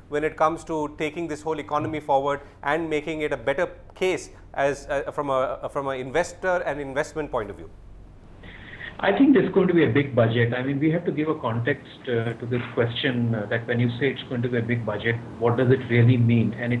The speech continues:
Speaker 2: could mean different things to different stakeholders. It's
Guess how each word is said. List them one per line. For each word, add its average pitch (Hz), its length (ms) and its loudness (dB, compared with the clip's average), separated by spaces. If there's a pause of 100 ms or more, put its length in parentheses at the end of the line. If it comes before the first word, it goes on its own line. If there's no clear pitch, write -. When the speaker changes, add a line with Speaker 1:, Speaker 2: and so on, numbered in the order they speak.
Speaker 2:
could 135 180 -6
mean 147 180 -4
different 151 440 -2
things 147 260 -6
to 135 60 -8
different 120 440 -4 (140)
stakeholders. 110 680 -6 (520)
It's 139 140 2